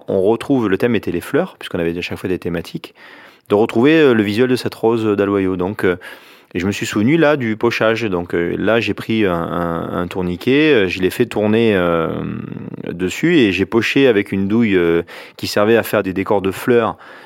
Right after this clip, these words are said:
justement sur les, euh, sur les, les gâteaux un peu cupcake, ce style de, de produit-là. Et j'ai fait tourner le gâteau et c'est parti comme ça.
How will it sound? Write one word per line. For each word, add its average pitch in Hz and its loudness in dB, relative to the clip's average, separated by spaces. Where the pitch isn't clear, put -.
justement 98 -2
sur 92 -4
les, 85 -2
euh, 82 -6
sur 85 -10
les, 90 -6
les 90 -8
gâteaux 92 -4
un 87 -4
peu 92 -6
cupcake, 101 -4
ce - -12
style 87 -12
de, 85 -4
de 90 -4
produit-là. 92 -4
Et 123 4
j'ai 131 0
fait 143 -2
tourner 127 2
le 98 4
gâteau 98 2
et 175 0
c'est - -4
parti 110 -8
comme 139 -2
ça. 113 -4